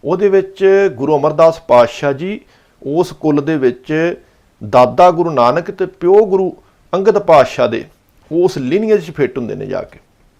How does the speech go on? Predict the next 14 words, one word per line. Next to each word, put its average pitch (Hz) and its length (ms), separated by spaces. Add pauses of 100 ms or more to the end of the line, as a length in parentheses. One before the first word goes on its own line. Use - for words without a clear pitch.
(420)
ਸੋ 147 120
ਇਸ 165 140
ਕਰਕੇ, 175 480
ਅਹ, - 680
ਤਰ੍ਹਾਂ 156 380
ਤਰ੍ਹਾਂ 160 240
ਦੇ 160 100
ਦੇਵਤੇ 123 420
ਨਾ 120 180
ਕੱਢ 127 220
ਕੇ 147 120
ਲਿਆਇਆ 113 240
ਕਰੋ 110 180
ਪਿੱਛੋਂ - 320